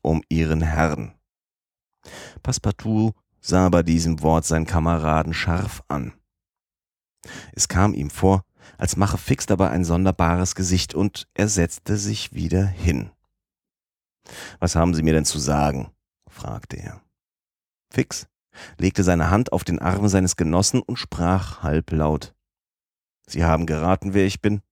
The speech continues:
fragte er. „Teufel, ja“, sagte Passepartout mit Lachen. „Nun, so will ich Ihnen alles heraussagen.“ „Jetzt, da ich alles weiß, Vater, das ist so stark nicht. Kurz, nur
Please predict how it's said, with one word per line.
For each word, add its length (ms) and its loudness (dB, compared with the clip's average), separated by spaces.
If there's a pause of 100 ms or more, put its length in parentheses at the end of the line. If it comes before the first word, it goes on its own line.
(380)
fragte 480 -12
er. 240 -12 (220)
„Teufel, 440 0
ja“, 340 6 (540)
sagte 360 -12
Passepartout 540 -10
mit 200 -12
Lachen. 300 -6
„Nun, 220 4 (840)
so 220 0
will 120 4
ich 200 -2
Ihnen 220 0
alles 360 -2
heraussagen.“ 1040 -2 (1300)
„Jetzt, 360 0 (300)
da 180 2
ich 140 -6
alles 240 0
weiß, 400 2 (360)
Vater, 420 0 (1120)
das 160 2
ist 140 0
so 120 4
stark 400 0
nicht. 220 -4
Kurz, 320 2
nur 240 0